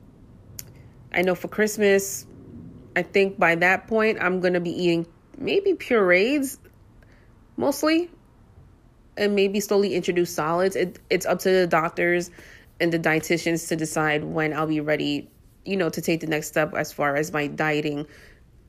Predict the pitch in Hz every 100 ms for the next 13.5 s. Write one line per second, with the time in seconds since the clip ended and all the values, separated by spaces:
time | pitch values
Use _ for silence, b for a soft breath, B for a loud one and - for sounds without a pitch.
0 | - - 160 147 156 143 143 160 151 151
1 | 151 - 175 - - 170 175 165 165 151
2 | 147 - b b b b - 185 220 208
3 | 208 196 190 - - - _ 180 175 165
4 | 160 151 - 151 180 190 185 175 - 156
5 | 156 156 160 156 160 156 160 - - -
6 | 135 131 131 - - b b b - -
7 | - - 151 156 - - - - 156 156
8 | 175 202 185 180 175 170 - 170 170 165
9 | 165 170 - 165 160 151 151 160 160 160
10 | 156 156 151 - 151 151 - 170 156 160
11 | 160 160 156 156 160 160 156 147 147 165
12 | - - 180 175 160 170 165 165 165 -
13 | 160 160 156 160 156